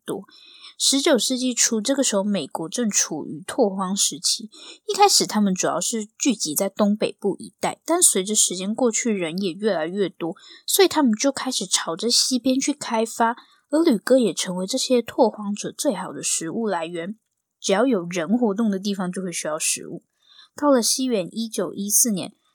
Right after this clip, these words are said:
最后一只旅鸽在动物园中死去。从一八一三年到一九一四年，人类用了一百零一年的时间，终于将数量曾经高达五十亿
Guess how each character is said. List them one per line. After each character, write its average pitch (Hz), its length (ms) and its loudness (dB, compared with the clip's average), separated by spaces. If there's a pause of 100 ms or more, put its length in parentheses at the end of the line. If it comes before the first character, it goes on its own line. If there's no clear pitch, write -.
(120)
最 427 160 4
后 403 160 6
一 381 60 4
只 359 160 4
旅 277 340 2
鸽 285 280 4 (100)
在 277 160 0
动 262 200 2
物 226 120 0
园 170 160 -2
中 185 200 -6
死 - 300 4
去。 - 300 -4 (420)
从 220 240 2
一 285 160 0
八 294 260 0
一 262 160 -4
三 247 320 0
年 202 220 -2
到 190 300 -8
一 262 180 -4
九 - 340 -6
一 190 140 -8
四 214 260 6
年， - 180 -6 (320)
人 226 220 4
类 349 200 2
用 349 220 4
了 226 120 4
一 302 160 -2
百 190 260 -6
零 165 220 -10
一 233 100 0
年 226 180 2
的 180 80 -4
时 185 380 0
间， 247 260 2
终 285 400 2
于 196 80 -2
将 208 240 -2
数 214 360 -4
量 208 200 -2
曾 175 260 0
经 247 260 -2
高 294 220 -2
达 196 320 -2
五 180 180 -6
十 - 340 2
亿 294 140 -10